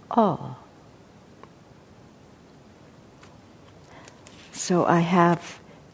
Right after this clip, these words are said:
I, you probably can't see it in the back, but this is a, a, a very dramatic picture of a Tibetan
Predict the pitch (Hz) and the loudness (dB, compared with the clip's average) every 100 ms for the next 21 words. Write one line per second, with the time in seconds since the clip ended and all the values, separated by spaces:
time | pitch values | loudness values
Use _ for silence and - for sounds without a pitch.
0 | - - - - - - - - - - | -20 -20 -20 -20 -20 -20 -20 -20 -20 -16
1 | - - - 147 156 - 160 - 170 165 | -14 -16 -6 -4 -2 -4 -6 4 6 6
2 | 160 175 147 - - 180 143 107 - - | 2 4 2 2 2 4 4 2 -4 -4
3 | 147 135 151 165 135 113 - - - - | 0 0 4 8 8 6 -2 -14 -6 2
4 | 151 151 - - - - - - - - | 4 2 -2 -16 -18 -18 -20 -20 -20 -2
5 | 175 - 220 214 185 175 175 - 175 147 | 0 4 4 8 10 10 6 -2 0 0
6 | 143 120 131 - 156 196 247 254 185 156 | 0 0 0 -2 6 10 12 10 8 8
7 | 165 165 - - 190 - - 131 - - | 8 8 0 -8 -10 -8 -6 -4 -6 -10
8 | - - - - 156 156 - - 151 139 | -20 -20 -2 2 4 4 2 -2 0 12
9 | 190 - 175 143 147 | 12 12 6 4 2